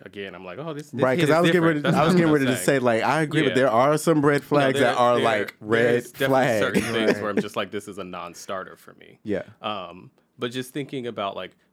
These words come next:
Speaker 1: personality traits and, like, if somebody feels similar to something that I didn't like in the last personality, not being like, "Oh yeah, let me, let me friend zone you, bitch." Like, that's what I'm trying
Speaker 2: Friend
Speaker 1: not
Speaker 2: zone.
Speaker 1: to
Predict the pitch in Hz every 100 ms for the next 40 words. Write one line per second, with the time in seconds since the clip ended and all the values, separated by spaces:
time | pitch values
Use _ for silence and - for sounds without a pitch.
0 | _ - 110 123 123 131 113 104 - 104
1 | 95 101 98 110 104 - 117 123 107 -
2 | 113 107 104 98 - 104 101 92 - -
3 | 107 101 98 95 98 92 90 92 92 90
4 | 95 95 98 85 92 85 87 87 90 92
5 | 90 90 87 107 101 82 90 104 87 85
6 | _ _ 170 107 - 87 82 87 82 -
7 | 87 - _ _ _ 113 104 113 113 -
8 | 98 90 101 92 107 87 85 90